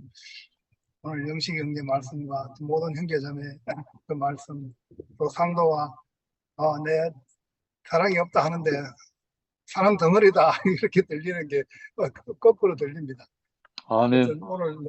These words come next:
Speaker 1: 예, 감사가 되고 은혜가 되고, 에, 그냥 듣-, 듣기만 하려고 그랬는데 이렇게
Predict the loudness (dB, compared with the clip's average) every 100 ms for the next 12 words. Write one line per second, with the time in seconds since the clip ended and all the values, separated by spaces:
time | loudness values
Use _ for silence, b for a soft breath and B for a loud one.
0 | -16 -20 -20 _ -6 -2 -2 -4 -2 -2
1 | 0 0 0 0 -4 -8 -8 -8 -8 -6
2 | -6 -8 -14 -18 _ _ _ _ _ -4
3 | -2 -2 -6 -6 0 0 4 2 0 0
4 | 2 4 2 4 4 4 2 0 -2 2
5 | 2 2 -4 -10 _ _ _ _ _ -6
6 | -6 -2 -4